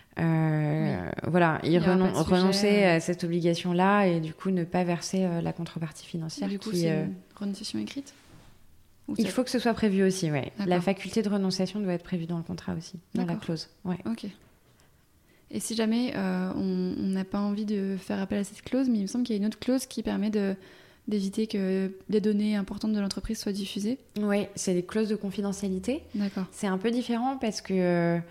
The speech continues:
Speaker 1: en fait, là, euh, le salarié va être soumis à un secret, mais pas à une
Speaker 2: Oui.
Speaker 1: interdiction d'exercer une activité,
Speaker 2: Ouais.
Speaker 1: euh, concurrente. Euh,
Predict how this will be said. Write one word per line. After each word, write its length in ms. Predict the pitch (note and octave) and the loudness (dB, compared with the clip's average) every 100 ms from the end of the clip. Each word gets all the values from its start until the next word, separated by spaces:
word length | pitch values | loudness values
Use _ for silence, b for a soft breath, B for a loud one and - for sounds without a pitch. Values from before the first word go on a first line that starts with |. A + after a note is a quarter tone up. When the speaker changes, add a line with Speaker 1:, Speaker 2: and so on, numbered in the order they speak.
| B B B B B - | B B B B B -8
Speaker 1:
en 100 | F#3 | -6
fait, 260 | F3 A3 A3 | -2 -2 0
là, 280 | G#3+ A3 G3+ | 2 4 4
euh, 540 | F3 F3 F3 E3+ D3 - | 4 4 2 0 -2 -4
le 140 | - F3 | -2 -2
salarié 380 | E3+ F3+ F3+ F#3+ | 2 2 4 4
va 60 | |
être 140 | F3+ E3+ | 2 0
soumis 420 | - F#3 G3 F#3+ | -2 0 2 2
à 60 | D#3+ | 0
un 120 | E3 | -2
secret, 460 | - F#3+ - A#3 | -4 -4 -2 0
mais 180 | A#3 F3+ | 2 0
pas 760 | F3+ G3 G#3 G#3+ F#3+ E3+ E3 E3 | 2 2 4 4 4 4 2 2
à 40 | |
une 220 | E3 E3+ | 2 2
Speaker 2:
Oui. 100 | G3 | 2
Speaker 1:
interdiction 960 | G#3 A3+ G3+ F#3+ - - A#3+ A#3+ A3+ G3 | 4 4 4 0 -2 -2 0 0 0 0
d'exercer 540 | F3+ F#3 F#3 F#3+ - | 2 2 2 0 0
une 160 | A3 F#3 | 2 2
activité, 800 | F3 - F#3+ G#3+ F#3 G#3 A#3 A#3 | 0 -2 0 2 0 2 4 4
Speaker 2:
Ouais. 60 | G3+ | 4
Speaker 1:
euh, 180 | F3+ F3 | 4 2
concurrente. 800 | F#3 F#3+ F#3 G3 G3 G#3+ A3 G3 | 0 -2 -2 -2 0 -2 -2 0
Euh, 220 | F3+ | 0